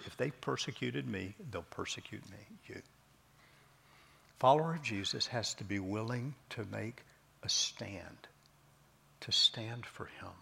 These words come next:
to faithfully serve him, to represent him, regardless the mocking, the cost. In fact, Jesus said to his followers, "If people reject you and despise you and say all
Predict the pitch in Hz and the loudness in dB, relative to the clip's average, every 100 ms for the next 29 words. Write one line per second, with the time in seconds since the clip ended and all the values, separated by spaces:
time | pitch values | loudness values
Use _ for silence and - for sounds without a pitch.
0 | - - - - - - - - - - | -20 -20 -20 -20 -20 -20 -10 -6 -6 -2
1 | 117 123 - 110 104 - - 98 90 - | -2 -2 -4 -2 0 0 0 -2 -4 -8
2 | 98 95 - - - - - - - 113 | -12 -14 -20 -20 -20 -20 -20 -8 -2 0
3 | 107 135 - 135 113 113 156 - - - | 2 0 0 0 0 -2 -4 -8 -8 -12
4 | - - - - - - 113 98 90 98 | -20 -20 -20 -20 -20 -10 -4 -2 2 6
5 | 131 110 85 - - 104 101 104 98 104 | 6 4 -4 -6 -4 -4 -6 -8 2 4
6 | 117 - 98 - - - - - - - | 4 0 -6 -10 -20 -20 -20 -20 -16 -12
7 | - - 131 104 - 98 127 101 107 131 | 2 10 10 10 2 8 8 8 2 2
8 | - 110 139 123 110 92 - 120 135 104 | 2 2 2 4 2 2 4 6 6 2
9 | - - - - - - 131 - 113 107 | -2 -14 -18 -20 -16 -12 -4 0 0 0
10 | 92 90 - 117 123 - - 131 127 90 | -4 -4 2 6 6 4 0 2 2 0
11 | 73 - - 117 117 113 131 107 92 - | -4 0 4 6 6 4 0 2 0 4
12 | 123 120 117 113 104 | 4 4 6 6 4